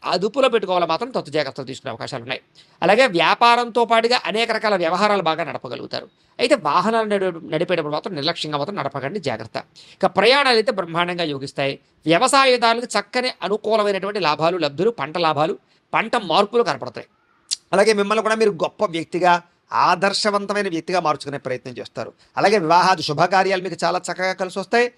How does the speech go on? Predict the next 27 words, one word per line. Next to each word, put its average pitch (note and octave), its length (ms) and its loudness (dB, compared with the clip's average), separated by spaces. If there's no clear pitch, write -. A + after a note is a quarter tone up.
విదేశీ A#3 380 4
ప్రయత్నాలు A#3+ 480 0
కూడా A#3+ 120 4
బాగా A3+ 240 0
కలిసి A3+ 240 -4
వస్తాయి. A#3 240 -2
విదేశాలు F#3 340 -2
వెళ్ళే E3+ 180 0
వారికి E3 200 2
అనుకూలతలు F#3+ 360 -6
ఉన్నాయి. G3+ 240 -4
నిరుద్యోగులకు A#3+ 640 4
ఉద్యోగ G#3 260 4
అవకాశాలు F3+ 360 0
బాగా D#3+ 200 0
కనపడుతున్నాయి. D#3 480 -6
క్రయ A#3 240 6
విక్రయాల్లో B3 520 4
చక్కని G#3 340 -2
లాభాలతో E3 420 2
పాటుగా C3+ 440 -2
నష్టాలన్నీ E3 520 -4
భర్తీ C#3 260 -4
అవుతాయి. A#2+ 240 -12
విద్యార్థిని, F#3 380 2
విద్యార్థులు D#3+ 460 2
కూడా A3 160 2